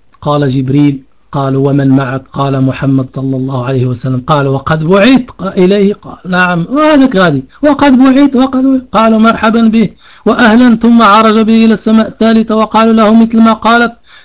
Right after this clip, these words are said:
الأولى والثانية، ثم عرج إلى الرابعة فقالوا له، آه، الخامسة فقالوا مثل ذلك، ثم إلى السماء السادسة فقال، وغادي داكشي. مم.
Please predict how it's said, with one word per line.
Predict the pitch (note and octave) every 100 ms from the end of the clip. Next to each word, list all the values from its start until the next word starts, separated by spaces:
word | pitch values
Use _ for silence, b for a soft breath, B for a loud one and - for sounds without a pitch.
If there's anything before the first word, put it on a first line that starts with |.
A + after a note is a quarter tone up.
| F#3+
الأولى | A#3 A#3+
والثانية، | A#3+ A#3+ A#3 F3 A#3+ A#3 A#3+
ثم | A#3+ A#3
عرج | A3+ A#3 A#3
إلى | A#3 A#3
الرابعة | A#3 A#3 A#3 A3+ A3+
فقالوا | A#3 A#3 A#3 A#3+
له، | A#3+ A#3+ B3 -
آه، | A3+ A3 -
الخامسة | - - A#3 A#3+ A#3+ A#3+
فقالوا | A#3 A#3+ B3 B3
مثل | A#3+ A#3+
ذلك، | A3+ B3 A#3 B B
ثم | G#3 B3+ B3
إلى | B3+ B3
السماء | A#3 B3+ B3+ A#3+
السادسة | - B3 B3+ B3 B3 B3 A#3+
فقال، | C4 B3+ B B -
وغادي | F#3+ F3+ F3 D#3+
داكشي. | C#3+ - - _ _ _ _ -
مم. | D3+